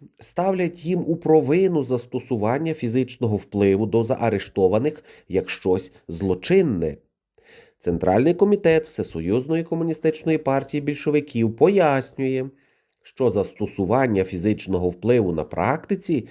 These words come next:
Н К В С було допущено з тисяча дев'ятсот тридцять сьомого року з дозволу Центрального комітету Всесоюзної комуністичної партії більшовиків.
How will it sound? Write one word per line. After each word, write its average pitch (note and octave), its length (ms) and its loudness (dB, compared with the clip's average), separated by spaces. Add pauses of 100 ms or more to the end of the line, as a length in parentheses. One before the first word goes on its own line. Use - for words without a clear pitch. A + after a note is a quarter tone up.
(140)
Н A#2+ 160 2
К A2+ 140 2
В G#2+ 60 4
С F2 340 2 (260)
було A2 400 2
допущено A#2 720 0
з - 60 -10
тисяча G2+ 540 0
дев'ятсот F3 480 0
тридцять F#2+ 480 0
сьомого G#2+ 480 0
року D3 400 2 (180)
з E2+ 240 -16
дозволу G#2+ 760 4 (320)
Центрального F2 720 -2
комітету D3+ 580 -2
Всесоюзної A2 720 -4
комуністичної A2+ 760 -2
партії F2 460 -4
більшовиків. D#3+ 720 -4